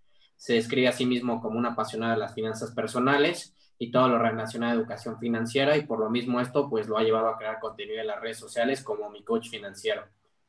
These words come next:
William es inversionista en la bolsa de valores, bienes y raíces y plataformas fintech, además de tener un emprendimiento en la industria de e-commerce.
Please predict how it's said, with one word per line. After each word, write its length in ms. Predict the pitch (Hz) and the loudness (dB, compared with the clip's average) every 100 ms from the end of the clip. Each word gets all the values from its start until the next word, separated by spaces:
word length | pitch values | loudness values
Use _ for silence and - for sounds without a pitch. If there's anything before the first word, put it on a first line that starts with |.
| _ _ | _ _
William 400 | 127 131 139 135 | 4 6 6 2
es 140 | 131 131 | 0 -4
inversionista 540 | 120 110 117 117 120 | -4 -4 -6 -6 -4
en 20 | |
la 80 | 117 | -4
bolsa 240 | 113 113 | -4 -4
de 60 | 113 | -4
valores, 400 | 110 135 151 143 | 0 2 4 2
bienes 260 | 127 120 - | 0 -4 -8
y 60 | |
raíces 500 | 107 113 127 131 147 | -6 -4 -4 -4 -10
y 60 | - | -10
plataformas 680 | - 104 110 113 113 110 | -12 -10 -10 -8 -6 -4
fintech, 340 | - 143 160 165 - _ _ _ | -2 -2 -2 -4 -10 _ _ _
además 280 | 110 117 127 | 2 4 4
de 60 | 127 | 2
tener 180 | 120 | 2
un 120 | 123 127 | 2 0
emprendimiento 600 | 113 110 107 110 120 113 | -2 -4 -2 0 0 2
en 60 | |
la 60 | 107 | 0
industria 340 | 110 110 117 | 0 -2 -2
de 80 | 104 | -2
e-commerce. 540 | 101 104 98 98 - | -4 -6 -6 -8 -12